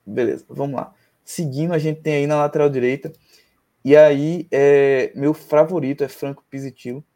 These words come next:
Ele, eu não sei se o nome dele se pronuncia exatamente assim, mas ele joga no futebol uruguai-, uruguaio, no City Torque. Inclusive, eu vi o último jogo dele, é, contra o Deportivo Maldonado.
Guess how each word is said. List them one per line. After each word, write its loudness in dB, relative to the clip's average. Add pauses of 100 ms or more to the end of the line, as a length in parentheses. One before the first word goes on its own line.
(560)
Ele, -6
eu -10
não -8
sei -8
se -14
o -12
nome -10
dele -8
se -20
pronuncia -10
exatamente -6
assim, -12 (420)
mas -4
ele -4
joga -4
no -10
futebol -8
uruguai-, -4 (100)
uruguaio, -8
no -14
City -18
Torque. -6
Inclusive, -10
eu -10
vi -8
o -4
último -8
jogo -8
dele, -10 (400)
é, 0
contra -12
o -10
Deportivo -10
Maldonado. -10